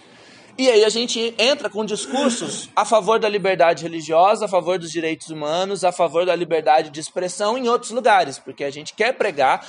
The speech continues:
e na hora que um missionário é preso ou na hora que um cristão é vítima, a gente apela pra esses mecanismos políticos, pra esses mecanismos jurídicos. Então, onde é que fica a nossa coerência diante de tudo isso também?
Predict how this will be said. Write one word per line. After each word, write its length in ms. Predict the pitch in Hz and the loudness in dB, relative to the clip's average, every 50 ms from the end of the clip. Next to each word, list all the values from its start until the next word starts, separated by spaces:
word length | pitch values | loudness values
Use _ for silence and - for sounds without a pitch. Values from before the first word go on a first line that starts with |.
| - - - | -20 -14 -6
e 60 | 151 | 0
na 80 | 160 156 | 2 2
hora 100 | 170 180 | 2 0
que 100 | 170 180 | -2 -6
um 40 | |
missionário 500 | 185 180 175 - 190 165 160 165 180 185 | -8 -8 -6 -4 -4 -2 2 2 2 2
é 40 | 190 | 0
preso 400 | 185 - 170 165 175 175 165 160 | -4 -6 -6 -4 -4 -4 -4 -6
ou 40 | 156 | -4
na 80 | 156 151 | -2 -2
hora 160 | 160 160 160 | -2 -2 -2
que 100 | 160 175 | -6 -10
um 80 | 175 | -12
cristão 400 | 170 170 151 143 - - 190 196 | -12 -12 -14 -12 -8 -4 -2 0
é 80 | 190 156 | 0 -2
vítima, 520 | 139 143 190 247 277 - - 151 139 - - | -4 -6 -8 -10 -10 -10 -10 -10 -8 -2 0
a 80 | 175 | 0
gente 220 | 190 196 220 226 262 | 0 2 2 2 2
apela 400 | 233 240 - 240 262 302 277 254 | 2 4 4 4 6 6 6 4
pra 200 | - 214 214 214 | 2 0 0 0
esses 220 | 214 214 214 185 | 0 -2 -4 -10
mecanismos 580 | 170 185 180 - 180 165 160 160 151 143 151 _ _ _ - - - _ - | -8 -8 -6 -6 -6 -6 -6 -10 -12 -12 -16 _ _ _ -20 -20 -20 _ -12
políticos, 500 | 175 165 151 151 131 - - - - - | -10 -10 -8 -10 -12 -12 -14 -18 -20 -14
pra 180 | - 143 143 151 | -6 -4 -4 -4
esses 200 | 147 - 160 160 | -4 -6 -10 -12
mecanismos 560 | 156 147 - 156 151 156 156 143 156 147 139 | -12 -8 -8 -8 -8 -8 -12 -12 -14 -16 -14
jurídicos. 580 | 147 156 139 135 127 120 - _ - - - _ _ - - - - - - - - - - - | -14 -12 -10 -10 -12 -12 -14 _ -20 -20 -20 _ _ -20 -20 -20 -20 -20 -20 -20 -20 -20 -20 -16
Então, 300 | 170 175 202 214 220 214 190 | -8 -2 0 0 2 2 0
onde 140 | 226 240 | 2 2
é 40 | 277 | 2
que 80 | 277 - | 0 0
fica 220 | - 254 247 247 | -8 -4 -2 0
a 40 | 233 | 0
nossa 280 | 226 226 226 226 226 214 | 2 0 0 0 -4 -6
coerência 680 | - 226 233 226 208 190 196 226 240 233 - - 165 147 | -2 0 0 0 0 0 -2 -2 -4 -4 -6 -6 -8 -10
diante 300 | 143 165 160 165 - - | -10 -10 -10 -10 -10 -14
de 80 | 160 | -14
tudo 280 | - 175 170 151 160 156 | -10 -12 -10 -8 -6 -6
isso 260 | 156 165 160 - - | -6 -6 -8 -10 -10
também? 400 | - 165 156 151 143 131 127 | -10 -10 -6 -6 -6 -6 -8